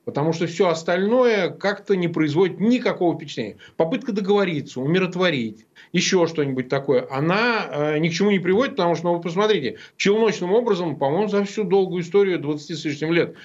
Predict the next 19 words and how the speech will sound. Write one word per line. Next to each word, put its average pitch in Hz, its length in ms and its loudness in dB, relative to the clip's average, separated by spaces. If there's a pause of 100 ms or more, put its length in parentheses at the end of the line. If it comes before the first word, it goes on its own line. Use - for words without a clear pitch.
(120)
что 160 120 2
он 160 60 2
находится 156 400 2
у 156 40 2
власти, 151 580 0 (280)
такое 156 260 2
количество 151 600 0
первых 147 420 0
лиц 220 300 -6 (360)
коллективного 151 540 2
Запада 196 380 0
не 147 80 0
обращались 160 480 0
к - 60 -20
Путину 170 480 0
с - 120 -8
разного 151 460 0
рода 151 260 0
призывами 147 600 -2